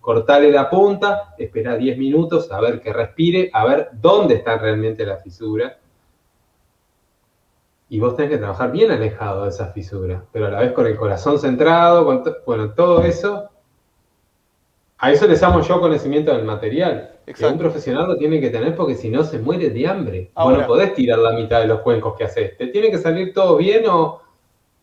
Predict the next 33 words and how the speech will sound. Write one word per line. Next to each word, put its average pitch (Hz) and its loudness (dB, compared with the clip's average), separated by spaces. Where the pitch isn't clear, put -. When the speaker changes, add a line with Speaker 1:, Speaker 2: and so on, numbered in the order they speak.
Speaker 1:
uno, 180 2
dos, 185 2
tres 175 -2
que 147 -4
se 131 -6
rajen. 156 -4
Y 131 2
cuando 131 0
ves 180 4
que 180 -2
la 165 2
madera 170 2
se 165 -2
raja, 170 0
cuando 139 -2
la 131 -2
tratás 160 0
de 151 -2
una 151 -4
manera, 156 -6
decís, 135 -14
"Pa, 160 -2
con 120 -6
esta 139 -8
madera 131 -2
tiene 123 -6
que 101 -10
haber 110 0
otra 117 2
vuelta, 139 4
es 113 -8
más 120 -4
delicadita, 165 -2